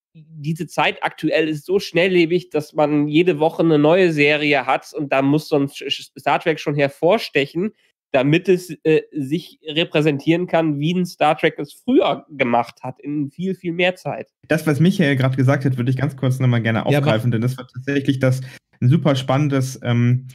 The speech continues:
Speaker 2: äh, super spannendes Finding, was ich einfach auch emotional interessant fand. Wir haben das,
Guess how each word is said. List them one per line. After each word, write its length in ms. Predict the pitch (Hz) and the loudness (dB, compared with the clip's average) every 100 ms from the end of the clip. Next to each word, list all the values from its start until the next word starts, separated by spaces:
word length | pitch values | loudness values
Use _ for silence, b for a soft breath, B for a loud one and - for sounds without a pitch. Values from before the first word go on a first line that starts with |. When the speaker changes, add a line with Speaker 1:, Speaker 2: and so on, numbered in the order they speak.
| B _ - | B _ -2
Speaker 2:
äh, 320 | 123 120 113 | 0 2 0
super 240 | 123 131 | -2 0
spannendes 460 | 131 123 131 127 127 | 0 2 2 2 0
Finding, 400 | 131 127 127 113 | 0 2 2 0
was 160 | 120 127 | -2 -2
ich 140 | 123 | -4
einfach 180 | 123 117 | -2 -2
auch 160 | 107 | -2
emotional 580 | 123 123 120 120 110 123 | 0 0 0 -2 0 2
interessant 540 | 127 123 117 110 110 110 | 2 0 -2 -2 -2 -2
fand. 300 | 113 120 131 B B _ _ _ _ _ | -2 -2 -4 B B _ _ _ _ _
Wir 140 | 117 123 | -2 0
haben 240 | 143 131 | 0 0
das, 320 | 131 127 - | 0 0 -6